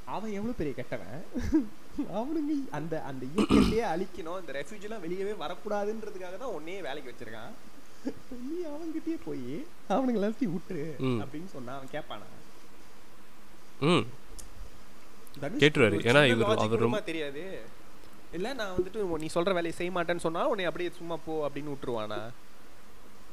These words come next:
Speaker 2: டேய்,
Speaker 1: Like,
Speaker 2: அந்த, அந்த
Speaker 1: என்ன,
Speaker 2: வசனமா
Speaker 1: what
Speaker 2: மாதிரி,
Speaker 1: kind of
Speaker 2: வசனமாவே
Speaker 1: writing is
Speaker 2: வச்சிருப்பாங்கடா.
Speaker 1: this-டா? ஆ.
Speaker 2: அது, அ, என்னது, அந்த போயிட்டு க-, க-, கடையை வந்து சுடுவானுங்க தெரியுமா?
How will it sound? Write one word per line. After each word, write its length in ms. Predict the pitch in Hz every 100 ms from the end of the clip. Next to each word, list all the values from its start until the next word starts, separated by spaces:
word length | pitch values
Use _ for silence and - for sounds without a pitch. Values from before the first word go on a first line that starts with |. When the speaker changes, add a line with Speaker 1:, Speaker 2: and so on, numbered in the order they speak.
| - - -
Speaker 2:
டேய், 100 | 143
Speaker 1:
Like, 120 | 202 147
Speaker 2:
அந்த, 160 | 147
அந்த 180 | - 135
Speaker 1:
என்ன, 140 | 392 143
Speaker 2:
வசனமா 440 | - 330 233 220
Speaker 1:
what 40 |
Speaker 2:
மாதிரி, 160 | 220 233
Speaker 1:
kind 240 | 214 440
of 80 | 427
Speaker 2:
வசனமாவே 460 | - 233 233 220 220
Speaker 1:
writing 80 | 190
is 60 |
Speaker 2:
வச்சிருப்பாங்கடா. 720 | 165 220 - 123 110 113 180
Speaker 1:
this-டா? 120 | 175 104 - - -
ஆ. 300 | 180 220 139 117 - - - - -
Speaker 2:
அது, 420 | 143 190 214 254 - - - - - - -
அ, 140 | 156 -
என்னது, 400 | 156 160 185 226
அந்த 160 | 147
போயிட்டு 380 | 127 208 175 139 -
க-, 220 | 123 120
க-, 360 | 123 113 110 110
கடையை 300 | 143 190 180
வந்து 200 | 147 170
சுடுவானுங்க 340 | 170 180 151 107
தெரியுமா? 460 | 101 98 123 160